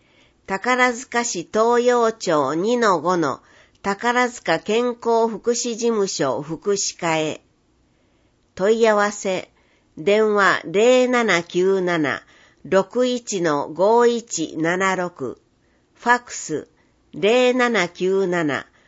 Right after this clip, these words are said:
六一の五一八八。なお、県ホームページへは二次元コードからアクセスか。ボランティア活動センター、電話零七二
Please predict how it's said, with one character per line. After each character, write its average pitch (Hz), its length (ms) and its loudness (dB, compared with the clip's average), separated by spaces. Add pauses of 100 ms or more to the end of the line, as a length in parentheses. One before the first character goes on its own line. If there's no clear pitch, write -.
(220)
六 185 400 0
一 240 360 -6
の 143 340 -2
五 220 320 2
一 233 400 -2
八 170 380 -6
八。 160 480 -8 (1160)
な 208 300 2
お、 151 160 0
県 226 380 0
ホ 196 260 4
ー 247 40 0
ム 247 160 0
ペ 247 300 2
ー - 40 2
ジ 170 180 -4
へ 160 140 0
は 135 260 0
二 165 220 0
次 240 140 -8
元 247 280 -2
コ 233 300 0
ー 208 40 0
ド 175 140 -4
か 165 180 -6
ら 131 360 -2
ア 208 60 -4
ク - 160 -18
セ 143 260 -8
ス - 280 -14
か。 - 320 -10 (2000)
ボ 170 120 -4
ラ 240 160 0
ン 277 120 -4
テ 247 140 -10
ィ 233 120 4
ア 233 60 0
活 208 380 -6
動 220 240 6
セ 214 220 -2
ン 202 120 -6
タ 135 540 -4 (460)
ー、 131 40 -16
電 185 300 2
話 170 300 0
零 233 380 2
七 220 360 0
二 156 280 -2